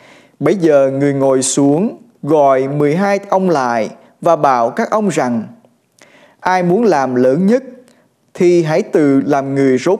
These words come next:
hết và làm đầy tớ mọi người." Rồi người đem một em bé lại đặt giữa các ông, ôm nó và nói với các ông rằng:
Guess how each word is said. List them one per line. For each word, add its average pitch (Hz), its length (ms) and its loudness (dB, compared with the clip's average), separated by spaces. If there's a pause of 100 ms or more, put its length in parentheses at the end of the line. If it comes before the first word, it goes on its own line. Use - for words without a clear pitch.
hết 240 240 0 (520)
và 156 260 0
làm 147 400 -2
đầy 131 220 2
tớ 131 300 0 (160)
mọi 117 220 0
người." 127 420 -2 (880)
Rồi 165 220 -2
người 156 380 0
đem 190 280 0
một 131 220 -2
em 180 200 0
bé 165 180 2
lại 127 460 -2
đặt 123 260 -6
giữa 117 260 0
các 185 260 -6
ông, 135 400 -2 (440)
ôm 190 300 0
nó 156 380 2 (200)
và 151 160 0
nói 139 340 0
với 240 120 0
các 247 220 -4
ông 208 200 -2
rằng: 120 380 -2